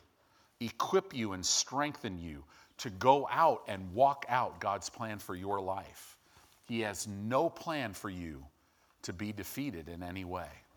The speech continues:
Amen? So Hebrews chapter ten, verse twenty-three,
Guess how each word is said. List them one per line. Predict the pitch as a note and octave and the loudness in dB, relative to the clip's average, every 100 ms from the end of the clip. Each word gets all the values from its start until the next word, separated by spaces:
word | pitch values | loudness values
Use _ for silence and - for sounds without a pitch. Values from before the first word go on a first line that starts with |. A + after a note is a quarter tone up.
| _ _ _ _ _ _ F#2+ | _ _ _ _ _ _ -8
Amen? | F#2+ F#2+ A#2 C3 - - - - - | -2 -2 -2 -6 -20 -20 -20 -18 0
So | - G#2+ | 4 4
Hebrews | G3+ G3+ G#3+ - | 4 2 2 2
chapter | - F#3 G3 | 6 6 6
ten, | D#3 E3+ D#3+ | 4 4 6
verse | C#3 - | 4 4
twenty-three, | - D#3+ D#3+ D3+ - D#3+ C3 G#2+ | 0 0 0 -2 0 2 4 2